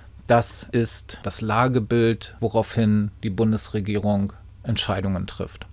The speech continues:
Das Ganze basiert auf Testergebnissen, die offenbar reihenweise falsch sein können. Schauen wir uns andere Daten an.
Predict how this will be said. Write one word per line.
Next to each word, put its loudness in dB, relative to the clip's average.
Das -2
Ganze 6
basiert 2
auf 0
Testergebnissen, 0
die 0
offenbar 4
reihenweise 2
falsch -2
sein 2
können. 2
Schauen 4
wir 4
uns -2
andere 6
Daten -2
an. -8